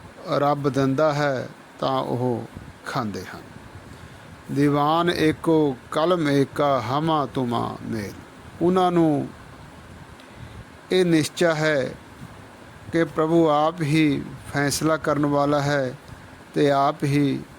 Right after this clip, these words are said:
ਲੇਖਾ ਲਿਖਣ ਵਾਲਾ ਹੈ। ਸਾਰੇ ਚੰਗੇ ਮੰਦੇ ਜੀਵਾਂ ਦਾ ਮੇਲਾ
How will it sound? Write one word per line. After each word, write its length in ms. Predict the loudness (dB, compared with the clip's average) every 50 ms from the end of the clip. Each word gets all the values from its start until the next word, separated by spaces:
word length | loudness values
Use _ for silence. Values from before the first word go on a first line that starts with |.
| -20 -20 -20 -20 -20 -20 -20 -10 -4
ਲੇਖਾ 420 | 0 2 2 2 2 0 -2 -4 -2
ਲਿਖਣ 300 | -2 -2 -4 -4 -4 -4
ਵਾਲਾ 320 | -2 -2 -2 -2 -2 -4
ਹੈ। 200 | -4 -6 -10 -12 -14 -16 -20 -20 -20 -20 -20 -20 -20 -20 -20 -18 -20 -20 -20 -20 -20 -20 -20 -20 -18 -14 -10 -6 -2
ਸਾਰੇ 520 | 0 0 2 2 2 2 2 2 0 -2 -4 -8 -14 -18 -18 -18 -18 -18 -18 -20 -20 -20 -20 -20 -20 -20 -20 -20 -20 -20 -20 -20 -20 -20 -20 -18 -6 -2
ਚੰਗੇ 380 | 0 2 2 2 2 2 2
ਮੰਦੇ 400 | 4 2 2 2 2 2 2 2
ਜੀਵਾਂ 440 | 4 4 4 4 4 4 2 2 2
ਦਾ 200 | 2 2 2 2
ਮੇਲਾ 640 | 2 2 2 2 4 4 4 2 2 0 -2 -4